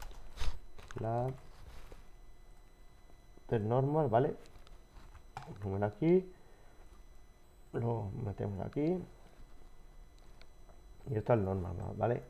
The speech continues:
Y necesitamos otro número para el raf, ¿vale? Que sea un roughness bajito, cero punto tres, ¿vale? Luego el número este del normal map lo, lo subimos un poquito, cinco,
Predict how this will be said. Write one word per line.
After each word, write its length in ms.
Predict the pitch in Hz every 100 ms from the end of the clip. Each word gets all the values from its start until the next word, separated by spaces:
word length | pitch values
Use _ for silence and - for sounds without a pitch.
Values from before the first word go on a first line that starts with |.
| -
Y 400 | 110 107 104 101 - -
necesitamos 420 | - 92 107 117 -
otro 240 | 107 127
número 360 | 123 135 131 113
para 200 | - 110
el 100 | 104
raf, 300 | 113 151 165 - - - - - - - - - - - - - - - - -
¿vale? 280 | 104 110 120 - -
Que 80 | 107
sea 180 | - 113
un 140 | 113
roughness 480 | 117 117 117 110 107
bajito, 640 | 107 - - - 147 156 -
cero 220 | 120 113
punto 400 | - 117 107 107
tres, 360 | 98 135 156 165 131 - - - - - - - - - - -
¿vale? 300 | 95 110 127 - - - -
Luego 340 | 117 113 107
el 160 | 101 113
número 560 | 123 123 127 131 127 - -
este 340 | 123 - 120
del 280 | 110 107 107
normal 360 | 120 135 139
map 220 | 147 151 135
lo, 180 | 107 101 - -
lo 60 | 104
subimos 440 | - 107 117 110
un 100 | 117
poquito, 480 | 104 - 123 117 127 131 - - 131 -
cinco, 500 | 117 131 135 - -